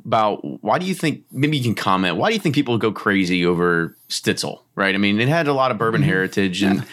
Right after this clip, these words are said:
Speaker 1: you know, I, I will lead into Blade and Bone a little bit because it even has
Speaker 2: Mm-hmm.
Speaker 1: the word Stitzel
Speaker 2: Sure.
Speaker 1: Weller on there. But why do you think that people have this sort of, this marketing,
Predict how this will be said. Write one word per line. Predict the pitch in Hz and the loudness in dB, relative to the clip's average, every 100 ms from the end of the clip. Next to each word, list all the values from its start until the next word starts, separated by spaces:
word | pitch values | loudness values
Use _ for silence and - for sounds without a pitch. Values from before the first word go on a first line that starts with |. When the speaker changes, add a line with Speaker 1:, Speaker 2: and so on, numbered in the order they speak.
| - | -8
Speaker 1:
you | 117 | -2
know, | 117 117 | 0 2
I, | 135 | 0
I | - | 0
will | 131 143 147 | 0 0 2
lead | 170 175 | 0 0
into | 135 | 0
Blade | 107 113 113 | 0 0 2
and | 104 | 2
Bone | 98 101 | 2 2
a | 95 | 2
little | 95 98 | 2 2
bit | 95 92 | 0 0
because | 98 98 87 | -2 -2 0
it | 92 | 0
even | 87 | 0
has | 95 90 | 2 0
Speaker 2:
Mm-hmm. | |
Speaker 1:
the | 110 | 0
word | 92 87 | -2 -2
Stitzel | - 95 - 90 | -2 -4 -2 0
Speaker 2:
Sure. | 101 | 0
Speaker 1:
Weller | 92 | 2
on | 143 135 | 0 2
there. | 101 | 0
But | 123 | 0
why | 135 180 | 0 0
do | 254 | -2
you | |
think | 185 185 143 | -2 -2 0
that | 113 | -2
people | 131 120 113 | 0 0 0
have | 117 | 2
this | 101 - | 0 0
sort | 110 98 | 0 0
of, | |
this | 85 92 | 0 -2
marketing, | 95 92 92 92 95 95 92 | 0 2 2 0 0 2 0